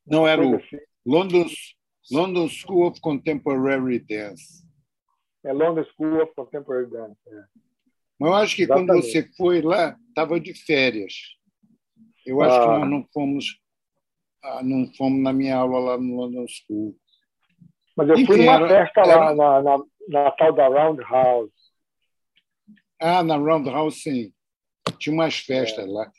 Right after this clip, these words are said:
Speaker 1: Era um negócio tipo circo voador, né? Tava na
Speaker 2: É,
Speaker 1: moda
Speaker 2: isso
Speaker 1: na
Speaker 2: mesmo.
Speaker 1: época.
Speaker 2: É, é, é.
Speaker 1: Era a época dos hippies, né?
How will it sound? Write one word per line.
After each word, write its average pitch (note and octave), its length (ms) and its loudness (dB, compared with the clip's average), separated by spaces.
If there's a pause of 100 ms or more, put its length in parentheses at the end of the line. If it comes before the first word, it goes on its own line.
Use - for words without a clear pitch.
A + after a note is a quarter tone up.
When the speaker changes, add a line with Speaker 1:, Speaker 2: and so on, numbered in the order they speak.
(160)
Speaker 1:
Era G#3+ 160 2
um A#3+ 40 4
negócio G#3 400 0
tipo - 200 -6
circo - 440 -4
voador, A#2+ 580 0
né? B2 220 -4 (440)
Tava B2+ 240 0
na A#2 140 0
Speaker 2:
É, C#3+ 120 4
Speaker 1:
moda C#3 280 2
Speaker 2:
isso C#3 80 -2
Speaker 1:
na - 60 -10
Speaker 2:
mesmo. B2 440 -4
Speaker 1:
época. B2 160 -16
Speaker 2:
É, B2+ 360 0
é, B2 840 -2
é. G#2+ 40 -20 (800)
Speaker 1:
Era A3+ 140 0
a C4 40 2
época C4 220 -2
dos A#3 220 -4
hippies, D#3 520 2
né? D3 120 -4